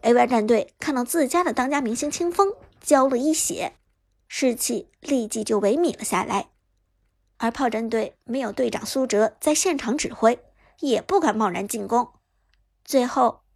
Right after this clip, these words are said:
炮黄山的赵云成功利用惩击反掉了对面的蓝 buff，炮战队就立即退步抽身了。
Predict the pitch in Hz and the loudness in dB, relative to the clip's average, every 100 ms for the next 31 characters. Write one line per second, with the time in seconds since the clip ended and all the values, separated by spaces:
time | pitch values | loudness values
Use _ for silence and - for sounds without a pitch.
0 | _ - 262 - - - 196 254 330 320 | _ 0 0 0 -8 -4 -4 -2 -2 0
1 | 240 302 202 202 - _ _ - 311 359 | 2 2 2 -4 -6 _ _ -6 -2 2
2 | 403 392 339 320 240 220 294 311 - _ | 4 4 2 -2 -6 -2 -2 -2 -6 _
3 | - 240 180 240 233 202 269 240 208 185 | -6 -2 -2 0 0 0 0 -2 -4 -6
4 | - 269 381 269 - - _ _ _ _ | -8 2 2 2 -6 -16 _ _ _ _
5 | _ _ - 269 240 233 233 - _ _ | _ _ 2 2 2 -2 -2 -4 _ _
6 | 247 208 247 233 214 254 226 226 - 277 | -2 0 -2 -6 -4 -2 -2 -6 -2 0
7 | 320 339 349 - | 0 0 -2 -4